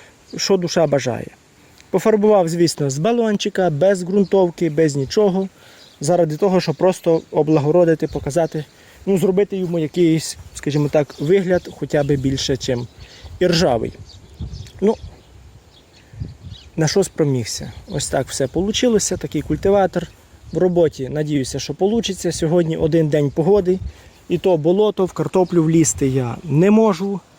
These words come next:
нікуди не можу, навіть трактора не заводив, бо нема сенсу його навіть зачіпати. Тому що заведеш, а поробить трошки та й все. Хіба, може, розберуся, вкручу тут трубку зараз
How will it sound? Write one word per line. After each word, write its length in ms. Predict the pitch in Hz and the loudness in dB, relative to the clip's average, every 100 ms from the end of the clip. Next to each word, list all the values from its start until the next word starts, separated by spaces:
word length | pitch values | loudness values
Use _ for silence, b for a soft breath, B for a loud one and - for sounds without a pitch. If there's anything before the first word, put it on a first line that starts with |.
| b b b - | b b b -10
нікуди 580 | - 160 170 165 147 143 | -2 0 0 0 2 2
не 200 | 151 202 | 4 2
можу, 460 | 226 202 202 196 | 2 0 0 0
навіть 360 | 160 175 180 165 | 0 0 0 0
трактора 540 | 185 185 - 180 165 | 0 0 -2 0 2
не 280 | 156 160 156 | 4 4 4
заводив, 500 | 123 165 214 202 196 | 4 4 4 4 2
бо 180 | 147 156 | 2 0
нема 280 | 151 170 156 | 2 2 2
сенсу 440 | 175 151 147 151 | 2 2 0 0
його 280 | 143 135 139 | 0 0 0
навіть 260 | 139 131 | 0 -2
зачіпати. 600 | 123 139 139 - 120 - 151 B B B B | -2 -2 -2 -4 -6 -6 -18 B B B B
Тому 120 | 156 | -6
що 140 | 139 147 | 0 0
заведеш, 640 | 139 156 185 220 208 - | 2 4 4 4 4 0
а 460 | - 156 143 143 139 143 156 - - _ _ _ _ _ _ _ | -2 -2 -2 -2 -4 -8 -14 -20 -20 _ _ _ _ _ _ _
поробить 440 | - 196 208 180 - | 0 2 2 -2 0
трошки 380 | 175 160 - 143 | 2 2 0 -8
та 100 | 143 | -8
й 60 | |
все. 320 | 131 - 127 135 b b b b b b _ | -6 -8 -10 -16 b b b b b b _
Хіба, 260 | - 208 202 | 2 4 4
може, 260 | 180 165 | 4 4
розберуся, 500 | 165 160 160 165 - | 2 4 4 2 2
вкручу 600 | 147 - 156 156 156 127 117 B B B B | -2 2 0 2 0 0 -4 B B B B
тут 220 | - 143 - | -8 -8 0
трубку 400 | 202 208 - 160 | 0 0 -2 2
зараз 520 | 165 165 156 - | 4 4 0 -4